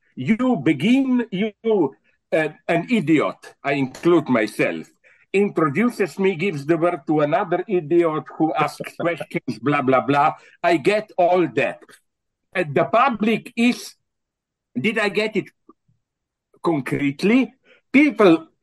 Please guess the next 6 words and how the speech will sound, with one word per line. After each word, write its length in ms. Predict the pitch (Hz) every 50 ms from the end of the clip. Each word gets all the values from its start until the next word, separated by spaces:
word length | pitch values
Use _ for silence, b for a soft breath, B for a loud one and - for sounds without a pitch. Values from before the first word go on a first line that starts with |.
| - - - - - -
who 320 | 240 269 269 208 147 - _ _ _ _ _ _ _ _ _ _ _ _ _ _ -
are 400 | 202 240 262 214 - - - - _ _ _ _ _ _ _ _ _ _ _ _ _ _ _ _ _ _ _ _ _ _ -
well 320 | 156 143 202 208 226 226
disposed 800 | 165 123 151 151 - - - - 208 202 202 196 - - - -
towards 600 | 160 156 - 156 165 175 180 - - - - - - 143
theory, 680 | - 170 175 165 170 185 202 208 240 277 285 247 -